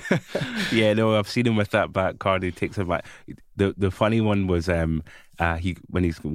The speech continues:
Speaker 2: going to parties, he would order food K F C
Speaker 1: Yeah.
Speaker 2: to the parties, right?
Speaker 1: I need to
Speaker 2: Loads.
Speaker 1: invite him to every party I'm ever
Speaker 2: Yeah,
Speaker 1: going to.
Speaker 2: it'll be amazing. And he, there's a few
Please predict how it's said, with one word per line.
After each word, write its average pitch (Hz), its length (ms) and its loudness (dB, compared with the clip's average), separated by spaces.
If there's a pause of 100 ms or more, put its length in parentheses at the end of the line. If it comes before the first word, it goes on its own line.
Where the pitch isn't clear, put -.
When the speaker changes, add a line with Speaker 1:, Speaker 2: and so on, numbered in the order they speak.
Speaker 2:
going 87 180 0
to 98 80 -6
parties, 92 460 -2
he 95 80 -6
would 90 180 -2
order 87 280 0
food 92 400 -4
K 92 220 0
F 87 140 -6
C 117 240 0
Speaker 1:
Yeah. 104 220 2
Speaker 2:
to - 120 -2
the 87 100 0
parties, 101 520 0
right? 98 300 0
Speaker 1:
I - 20 -12
need - 60 -4
to 117 60 2
Speaker 2:
Loads. 120 140 4
Speaker 1:
invite 101 220 0
him 107 80 -4
to - 160 0
every 104 180 0
party 104 320 0
I'm 107 80 0
ever 98 140 4
Speaker 2:
Yeah, 95 80 4
Speaker 1:
going - 120 4
to. 107 120 -4 (100)
Speaker 2:
it'll - 200 0
be 98 60 4
amazing. 107 580 2 (240)
And 101 300 2
he, 101 440 0 (460)
there's 98 200 2
a 98 80 -2
few 104 380 0